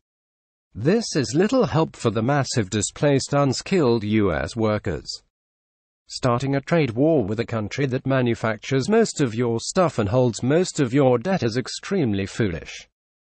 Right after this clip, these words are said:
Trump claims that he's not all that smart, but the key to his success is surrounding himself with smart people.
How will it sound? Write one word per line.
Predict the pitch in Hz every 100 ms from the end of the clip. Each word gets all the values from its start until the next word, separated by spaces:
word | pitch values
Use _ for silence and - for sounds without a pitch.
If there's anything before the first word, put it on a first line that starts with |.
| _ _ _ _ -
Trump | 147 120 -
claims | 139 139 110 101
that | - 117
he's | 117 107
not | 170 175 -
all | 170 175 139
that | 120
smart, | - - 127 87 - -
but | 143
the | 110
key | - 98
to | - 123
his | 147 131
success | - 120 - - 170 101 131
is | -
surrounding | 147 139 123 110 107
himself | 98 95 - 101 95 -
with | 139 -
smart | - 135 120 87 - -
people. | 151 - 110 69